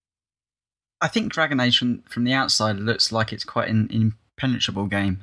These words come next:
Um, and I think if, you know, if you think high fantasy, "Oh God, do I wanna get involved with that?" And then you, you look at the fact that there's tactics, et cetera, you know, I, I can see how it puts people off, certainly with the, the length of the playing time. But, um, you know, I'm, I'm not sh-,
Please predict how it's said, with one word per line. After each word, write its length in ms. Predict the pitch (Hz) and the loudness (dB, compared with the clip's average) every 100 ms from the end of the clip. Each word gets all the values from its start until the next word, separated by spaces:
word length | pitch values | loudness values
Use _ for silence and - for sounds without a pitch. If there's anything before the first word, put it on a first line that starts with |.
| - | -4
Um, 460 | 104 104 104 98 - | 0 2 0 -2 -4
and 120 | 110 | -2
I 60 | 110 | -2
think 300 | 139 123 123 | -2 -4 -4
if, 380 | 113 - - - _ _ _ _ - | -8 -10 -18 -18 _ _ _ _ -6
you 100 | 113 | -2
know, 60 | 107 | -2
if 140 | - | -2
you 200 | 113 110 | -2 -2
think 260 | 104 113 - | -2 -4 -4
high 220 | 107 104 | -2 -2
fantasy, 520 | - 107 104 98 104 | 0 -2 2 0 0
"Oh 120 | 101 | -2
God, 300 | 95 110 107 | -2 -2 -2
do 140 | - 104 | -4 -4
I 80 | 101 | -2
wanna 160 | 98 | -2
get 140 | 104 101 | -2 -2
involved 320 | 98 104 98 | -2 -2 -2
with 80 | 117 | -2
that?" 260 | 107 107 - - - | -2 -2 -8 -20 -12
And 100 | 107 | -2
then 100 | 113 110 | 0 2
you, 160 | 113 - | 0 0
you 120 | 113 | 0
look 220 | 113 - | 0 -2
at 180 | - 104 | -4 -4
the 60 | |
fact 200 | 107 110 | -2 -2
that 140 | 110 - | -4 -10
there's 260 | - 113 - | -8 -6 -2
tactics, 460 | - - - - - | -4 -4 -8 -8 -8
et 140 | - | -6
cetera, 480 | 113 - - 101 110 - - - - _ - | -4 -4 -4 -6 -8 -16 -18 -18 -20 _ -6
you 120 | 123 | -4
know, 60 | 101 | -2
I, 160 | 113 - - | -4 -4 -4
I 120 | 120 | -2
can 160 | 117 120 | 0 -2
see 200 | - 117 | 0 -2
how 260 | - 113 | 0 0
it 140 | 110 - | -2 -4
puts 180 | - - | -6 -4
people 240 | 107 107 | -4 -2
off, 100 | 98 | 0
certainly 240 | - 110 | 0 0
with 220 | 101 107 - | -4 -8 -14
the, 160 | - 82 | -14 -6
the 120 | 107 | 0
length 220 | 107 104 | 0 -2
of 60 | 101 | -8
the 60 | 98 | -6
playing 320 | 117 120 104 | -2 0 0
time. 280 | 110 107 104 | -2 -2 -2
But, 120 | 117 | 0
um, 280 | 113 113 113 - - - - | 0 -2 -6 -14 -20 -20 -4
you 120 | 123 | 0
know, 120 | 107 - | 0 2
I'm, 260 | 127 127 120 | 0 0 0
I'm 100 | 165 | 0
not 200 | - - | 2 2
sh-, 200 | - | 0